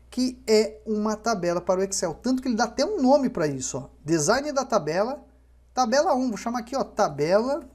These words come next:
T B underline analista. Vou dar um enter, prontinho, ó. Essa é a tabela.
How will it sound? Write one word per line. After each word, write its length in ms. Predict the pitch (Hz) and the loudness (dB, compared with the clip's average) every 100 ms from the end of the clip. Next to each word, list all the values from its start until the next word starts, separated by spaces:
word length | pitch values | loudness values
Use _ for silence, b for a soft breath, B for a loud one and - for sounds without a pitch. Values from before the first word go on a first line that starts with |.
| - - _ _ - _ _ | -20 -20 _ _ -20 _ _
T 140 | 196 | -2
B 340 | 156 170 247 - b b b b - _ _ | 2 2 2 -2 b b b b -20 _ _
underline 640 | 202 220 208 165 190 226 | -6 2 2 4 0 0
analista. 680 | 226 254 185 147 165 - 131 - - _ - - | -2 -4 -4 -4 -6 -6 -10 -16 -20 _ -20 -20
Vou 120 | - 175 | -12 0
dar 120 | 196 | 2
um 120 | 175 | 2
enter, 280 | 214 214 139 | 0 -2 -6
prontinho, 680 | - 247 277 - 202 123 120 | -6 -6 -6 -6 -6 -6 -10
ó. 60 | b b b b b - | b b b b b -12
Essa 440 | - 262 285 - 226 | 0 2 2 4 4
é 100 | 196 | 4
a 60 | |
tabela. 560 | 185 - - 127 113 113 | 2 0 0 -4 -6 -12